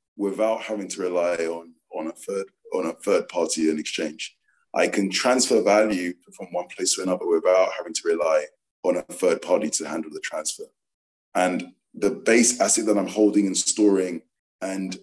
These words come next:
and as is providing assurances of being inflation protected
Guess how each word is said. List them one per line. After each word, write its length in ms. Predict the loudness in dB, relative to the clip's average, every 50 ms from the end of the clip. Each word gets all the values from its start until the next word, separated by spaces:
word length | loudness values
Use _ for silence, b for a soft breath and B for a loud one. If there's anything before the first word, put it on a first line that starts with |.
| -4
and 320 | -2 -2 0 0 -2 -2 0 0
as 140 | 2 4
is 220 | 4 4 2 2 0 -4 _ -2
providing 360 | 0 2 2 4 2 2 2
assurances 600 | 0 0 0 2 2 2 2 2 0 0 -2 -2 -4
of 160 | -4 -6 -6
being 300 | -6 -6 -6 -4 -6 -6
inflation 540 | -8 -8 -6 -2 0 0 0 0 -2 -6 -8
protected 680 | -12 -8 -6 -4 -4 -4 -6 _ -6 -6 -6 -6